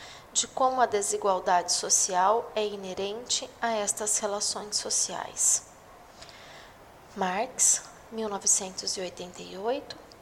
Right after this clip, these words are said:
e mil novecentos e noventa e sete. Oferece também o estudo das transformações ao longo do século vinte,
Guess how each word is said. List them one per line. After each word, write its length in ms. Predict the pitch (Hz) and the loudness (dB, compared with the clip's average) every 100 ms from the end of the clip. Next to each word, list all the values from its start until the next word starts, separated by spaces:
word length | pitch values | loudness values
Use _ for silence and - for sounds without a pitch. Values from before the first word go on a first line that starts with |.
| - - | -12 -8
e 100 | 277 | -6
mil 200 | 247 226 | -6 -4
novecentos 880 | 220 220 - 208 190 - 226 - - | -2 0 0 -2 -10 -12 -6 -6 -6
e 80 | 220 | -8
noventa 400 | 220 208 202 214 | -8 -8 -10 -6
e 60 | |
sete. 600 | 208 - - - - - - - - - - - - - - - | -2 -2 -2 -4 -2 -2 -4 -18 -20 -20 -20 -20 -18 -18 -18 -14
Oferece 520 | 214 220 208 190 - | -4 2 4 4 2
também 400 | 185 175 190 226 269 - | 0 -6 -2 -2 -4 -8
o 100 | 254 | -4
estudo 400 | 262 - 233 202 | -2 -2 -4 -2
das 220 | 196 185 - | 0 0 0
transformações 1200 | - 180 - 151 143 175 - 226 247 311 - - | -2 -2 -2 -2 -4 -4 -2 -2 -2 -2 -2 0
ao 160 | 269 269 | 0 2
longo 300 | 240 226 220 | 2 0 -4
do 120 | 233 | -4
século 500 | - 226 214 240 233 | -4 -4 -6 -8 -8
vinte, 520 | 214 - - - - | -10 -14 -4 -2 -2